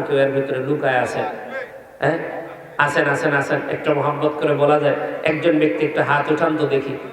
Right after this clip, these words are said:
দুই নাম্বার একজন আল্লাহর বান্দা কে আছেন? একটু খুশি খুশি হাত উঠায় নেন, একটু বলেন যে, "হুজুর, ইনশাআল্লাহ আমি পাঁচ মণ ধান দিয়ে দিব।" ইসলামের স্তম্ভ পাঁচটা,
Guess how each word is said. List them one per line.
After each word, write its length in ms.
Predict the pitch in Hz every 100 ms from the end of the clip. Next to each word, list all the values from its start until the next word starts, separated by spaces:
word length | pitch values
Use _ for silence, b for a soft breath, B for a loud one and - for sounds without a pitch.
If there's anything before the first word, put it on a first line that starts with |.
| -
দুই 220 | 139 160
নাম্বার 340 | 156 151 143 135
একজন 280 | 135 139 135 - -
আল্লাহর 380 | 156 151 147 143
বান্দা 340 | 139 135 131 - -
কে 180 | - 196
আছেন? 220 | 160 151 147 - -
একটু 240 | - 196 180
খুশি 220 | 190 196
খুশি 200 | 170 160
হাত 260 | 139 143 147
উঠায় 280 | 139 139 127
নেন, 140 | 123 - -
একটু 240 | 190 190 190
বলেন 240 | 170 160 165 170
যে, 80 | 170
"হুজুর, 240 | 160 165 160
ইনশাআল্লাহ 720 | 135 151 143 135 139 143 131 - 143
আমি 280 | 196 226 208
পাঁচ 280 | 165 - 156
মণ 180 | 143 135
ধান 200 | 143 135
দিয়ে 220 | 135 139
দিব।" 440 | 135 131 131 131
ইসলামের 460 | 185 170 190 185 180
স্তম্ভ 540 | 151 - 170 170 151
পাঁচটা, 420 | 135 131 - 135